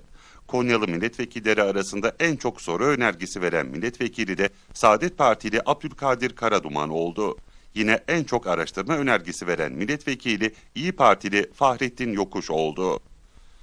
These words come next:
İYİ Parti Konya Milletvekili Fahrettin Yokuş, yirmi yedinci yasama döneminin ikinci yılında da Konya'nın ön planda olan vekili olmayı sürdürdü. Yokuş, iki bin on dokuz yılında meclisteki yasama çalışmalarıyla Konya'nın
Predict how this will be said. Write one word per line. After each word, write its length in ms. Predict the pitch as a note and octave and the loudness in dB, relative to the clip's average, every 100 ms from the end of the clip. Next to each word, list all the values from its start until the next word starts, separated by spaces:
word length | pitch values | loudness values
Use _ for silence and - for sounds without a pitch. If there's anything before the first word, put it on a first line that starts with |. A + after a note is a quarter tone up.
| - - - - | -20 -20 -20 -8
İYİ 160 | D#3 F#3+ | -6 2
Parti 300 | F3+ E3+ E3+ | 4 4 0
Konya 340 | D#3 F3+ E3+ | 0 0 2
Milletvekili 580 | C#3+ B2 - G#2+ F#2 D2+ | 2 0 0 -4 -2 0
Fahrettin 540 | G2 G2 A2 - A2+ | 6 6 4 -2 -2
Yokuş, 380 | G#2 F#2+ A2+ - - | -2 0 -2 -2 -6
yirmi 240 | G2+ A2+ | -2 0
yedinci 360 | B2 A#2+ A#2+ D3+ | 0 0 -2 -2
yasama 460 | C3+ D#2 G2+ C3 D#3+ | -2 0 -2 -2 -2
döneminin 480 | C3+ G#2+ F#2+ G2 | 0 0 2 2
ikinci 400 | - - B2 G#2+ | 0 -6 -4 -2
yılında 380 | E3+ B2+ A2 F2+ | -2 0 0 2
da 120 | G2+ - - - | 2 0 -4 -2
Konya'nın 540 | D3 C#3 A#2 A2+ A2+ | 2 2 2 0 0
ön 180 | D#3 F3+ | 0 -2
planda 360 | - C#3+ A2+ G#2+ | 0 0 2 2
olan 320 | F#2 E2 D2 | 4 2 2
vekili 360 | F2+ - B2 | -6 -4 -2
olmayı 360 | F3+ D#3+ A2+ G#2+ | 0 2 2 0
sürdürdü. 680 | - E2+ D#2+ F#2+ G2 A#2 E2 - - - | -2 -4 0 -2 -2 -4 -4 -10 -20 -8
Yokuş, 400 | D3 C#3+ E3+ D#3+ - | -4 -2 -2 -4 -8
iki 200 | - D3+ | -8 -4
bin 80 | D3+ | -2
on 180 | F#3 | -2
dokuz 300 | E3+ - A#2 | -2 -2 -2
yılında 380 | F#2 D#2 D2 D#2 | 0 -2 0 -2
meclisteki 680 | C#2+ F#2 G2 B2 - B2 C#3 | 0 -4 -4 -6 -6 -6 -4
yasama 420 | F#2 E2+ A2+ E3+ | -4 -4 -2 -2
çalışmalarıyla 800 | F#3 D#3+ C#3+ B2+ A2+ F#2 F2 F#2 - - - | -2 -4 -4 -2 -2 0 0 0 -2 -20 -2
Konya'nın 520 | C3+ C3 B2+ B2+ B2+ | 0 2 2 0 0